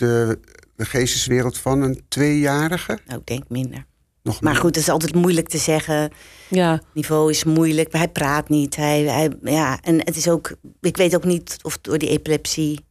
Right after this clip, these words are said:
Speaker 2: langzaam minder wordt wat hij begrijpt en wat hij weet. En, maar goed, hij, hij, door, doordat hij wel die tweeëntwintig jaar die kilometers heeft gemaakt en, en veel begeleiding heeft gehad, is, snapt,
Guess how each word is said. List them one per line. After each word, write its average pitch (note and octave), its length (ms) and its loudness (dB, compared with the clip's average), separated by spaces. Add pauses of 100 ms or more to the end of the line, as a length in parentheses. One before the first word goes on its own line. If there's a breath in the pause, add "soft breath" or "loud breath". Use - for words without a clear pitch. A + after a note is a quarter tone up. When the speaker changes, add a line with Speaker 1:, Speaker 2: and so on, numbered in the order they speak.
Speaker 2:
langzaam D3 640 0 (280)
minder D3 480 0
wordt C#3 260 -8
wat C#3+ 200 -8
hij D3 80 -10
begrijpt C3+ 560 -8
en C#3+ 80 -6
wat C3+ 160 -12
hij C#3+ 120 -10
weet. C#3 360 -12
En, C#3 200 -8 (560 loud breath)
maar - 100 -2
goed, F3 180 0
hij, G3 220 4
hij, G3 180 2
door, G#3 380 4
doordat F#3+ 340 2
hij F#3 120 -2
wel F#3 200 2
die F3 120 -2
tweeëntwintig E3 540 -2
jaar D3+ 340 0
die D#3 100 -8
kilometers E3+ 520 0
heeft D3+ 200 -2
gemaakt D3 420 0
en, D3 180 0
en D3 200 0
veel D#3 320 0
begeleiding D3 580 -4
heeft C#3 200 -8
gehad, C#3 460 -10 (200)
is, - 280 -6 (100)
snapt, E3 400 -2